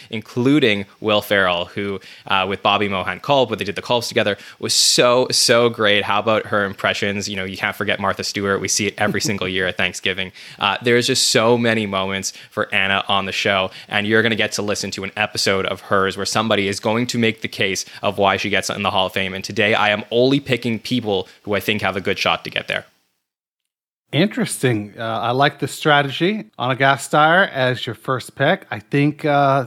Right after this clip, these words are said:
Speaker 2: that's a real solid pick, and I look forward to hearing that episode for sure and learning a little bit more about her. Any other comments?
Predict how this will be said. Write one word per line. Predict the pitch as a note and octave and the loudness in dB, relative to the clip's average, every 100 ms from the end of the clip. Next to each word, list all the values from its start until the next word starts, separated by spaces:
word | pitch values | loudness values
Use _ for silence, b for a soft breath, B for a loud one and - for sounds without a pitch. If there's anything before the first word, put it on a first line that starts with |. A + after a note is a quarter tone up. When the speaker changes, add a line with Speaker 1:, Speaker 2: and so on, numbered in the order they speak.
| - | -4
Speaker 2:
that's | B2+ - | -6 -2
a | B2+ G#2 - A#2+ A#2+ | -4 -4 -12 -14 -2
real | D#3 E3+ E3+ | 4 4 4
solid | - C#3 D#3 C3+ | 2 4 4 2
pick, | C3+ F#3 - - B B B | 0 0 0 -8 B B B
and | B2 B2+ | 2 4
I | |
look | B2 B2+ - | 2 0 -4
forward | - B2+ D3 A#2 | -6 0 2 0
to | - A#2+ | -2 -4
hearing | G#2+ A#2 A2+ G#2 | -2 0 0 0
that | G2 | 0
episode | A2 - - F#2 F2 | -2 -4 -10 -14 -18
for | - | -18
sure | F#2 - B2 G2 D#2+ b b b b | -14 -6 -2 -2 -6 b b b b
and | G2 G2+ | -8 -2
learning | A2 A2 G2 | 0 0 -2
a | |
little | G2 G2+ | -8 -10
bit | F2 | -10
more | G2 F#2+ | -8 -8
about | F#2 A2 | -6 -8
her. | F2 - _ _ _ _ _ _ _ _ _ _ _ _ _ | -10 -18 _ _ _ _ _ _ _ _ _ _ _ _ _
Any | D3 C#3+ | 0 2
other | C#3+ C#3+ | 2 2
comments? | D#3 D#3+ A#3 - - | 2 2 0 -6 -18